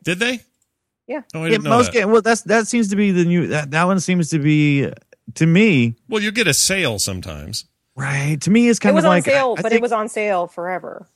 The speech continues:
Speaker 1: Oh. Is
Speaker 2: It was
Speaker 1: it?
Speaker 2: like, it was like ten percent off or twenty percent off until it finally
Speaker 3: Right.
Speaker 2: came out of beta.
Speaker 1: Oh, okay. Well, that I could see.
Speaker 2: And then it wa-
Speaker 1: Yeah, I ca-, you're right. There have been games like that, and certainly they could do that if they want. In fact, I think it is on some co-, sort of, like, isn't there some percentage off? Maybe not.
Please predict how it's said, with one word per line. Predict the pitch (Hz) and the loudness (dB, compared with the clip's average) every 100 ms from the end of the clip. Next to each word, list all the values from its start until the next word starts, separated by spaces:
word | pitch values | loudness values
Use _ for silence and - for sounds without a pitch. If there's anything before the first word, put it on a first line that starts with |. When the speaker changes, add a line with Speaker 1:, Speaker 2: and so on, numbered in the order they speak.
| - | -8
Speaker 1:
Oh. | 110 92 - _ _ _ | -4 -4 -8 _ _ _
Is | - _ _ | -20 _ _
Speaker 2:
It | - | -4
was | 196 | -2
Speaker 1:
it? | 151 | 0
Speaker 2:
like, | 190 175 _ _ _ _ _ _ - | 0 0 _ _ _ _ _ _ -4
it | |
was | 214 | 0
like | 226 202 | 0 0
ten | - 233 | -2 -4
percent | 214 190 208 196 | -2 -2 -2 0
off | 190 185 | 0 0
or | 175 | -2
twenty | - 202 | -8 -8
percent | 196 196 190 175 | -8 -8 -6 -4
off | 175 170 165 | -2 -2 -6
until | 165 - 170 | -8 -4 -2
it | 165 | -2
finally | - 165 165 | -2 -2 -2
Speaker 3:
Right. | 160 | -6
Speaker 2:
came | - 160 | -8 -8
out | 156 | -6
of | 147 | -6
beta. | - 165 160 - | -4 -4 -2 0
Speaker 1:
Oh, | 127 117 | 0 0
okay. | 107 82 76 | -2 -8 -8
Well, | 135 | 0
that | 214 185 | 2 2
I | |
could | 127 107 | 0 -4
see. | - | -2
Speaker 2:
And | 208 208 | 2 2
then | 196 | 2
it | 160 | -4
wa- | - - _ _ | -16 -20 _ _
Speaker 1:
Yeah, | - 101 - _ | -4 -4 -6 _
I | 135 | -6
ca-, | 156 139 | -2 -2
you're | 165 160 | 0 0
right. | 117 90 | 0 -2
There | 120 135 | -2 -2
have | 123 | -2
been | 113 | -4
games | 101 92 | -4 -4
like | 90 82 | -6 -8
that, | 90 87 | -10 -8
and | 110 104 | -6 -4
certainly | - 127 110 | -4 -4 -4
they | 101 | -4
could | 95 95 | -4 -4
do | 92 | -4
that | 90 | -4
if | 87 | -4
they | - | -6
want. | 92 90 | -6 -6
In | 90 | -6
fact, | - 117 | -6 -6
I | 107 | -8
think | - 127 | -8 -8
it | 92 | -6
is | 113 98 | -6 -6
on | 90 80 | -6 -8
some | - 127 | -10 -12
co-, | - 101 | -14 -12
sort | - 95 | -10 -10
of, | 82 | -10
like, | 85 90 | -14 -14
isn't | 117 139 | -10 -8
there | 131 | -6
some | 135 135 | -6 -6
percentage | 143 - 156 151 | -8 -10 -10 -12
off? | 156 147 - | -12 -12 -10
Maybe | 101 90 | -8 -8
not. | 76 - | -12 -16